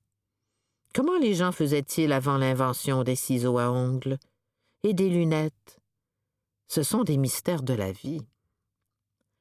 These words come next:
Les chauffeurs d'autobus et de métro.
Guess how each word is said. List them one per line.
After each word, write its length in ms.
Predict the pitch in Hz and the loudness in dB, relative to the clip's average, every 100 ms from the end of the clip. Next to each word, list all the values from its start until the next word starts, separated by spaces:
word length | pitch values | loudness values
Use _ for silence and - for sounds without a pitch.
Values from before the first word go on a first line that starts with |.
| _ _ - | _ _ -2
Les 160 | 147 | 0
chauffeurs 500 | 135 240 - 269 247 | 0 -2 -2 -2 -2
d'autobus 720 | 175 175 147 131 214 - - | -2 0 -2 -4 -8 -10 -4
et 40 | 143 | 0
de 120 | 151 | 0
métro. 600 | 139 - - - 101 | 0 -2 -8 -8 -6